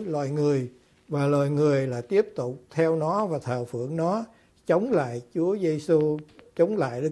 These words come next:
Chúa Trời, tiếp tục sống một cuộc đời gian ác. Cho nên sau cùng thì Sa-tan và đồng bọn bị quăng vào hỏa ngục đời đời, và lúc đó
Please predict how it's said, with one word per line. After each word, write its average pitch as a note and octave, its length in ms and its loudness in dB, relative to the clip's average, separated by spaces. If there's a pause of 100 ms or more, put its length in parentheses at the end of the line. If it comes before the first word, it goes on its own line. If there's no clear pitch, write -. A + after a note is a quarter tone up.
Chúa G3 140 0
Trời, C3+ 400 0 (440)
tiếp G3+ 300 4
tục B2+ 240 -2
sống G3+ 360 -6
một C3 160 -2
cuộc B2+ 220 -8
đời B2+ 280 0
gian D3+ 340 4
ác. F#3+ 260 2 (480)
Cho D#3+ 140 6
nên E3 280 6
sau F3+ 280 4
cùng D3+ 380 2 (420)
thì C3+ 120 -4
Sa-tan F3+ 520 0
và D3 140 0
đồng C3+ 260 -2
bọn C3 320 0 (460)
bị C#3+ 320 0
quăng F#3+ 260 4
vào C#3 440 4
hỏa C3+ 180 -2
ngục E3 260 2
đời C#3+ 220 4
đời, C3 300 2 (420)
và C3+ 380 -2
lúc D3 260 -2
đó F#3+ 340 0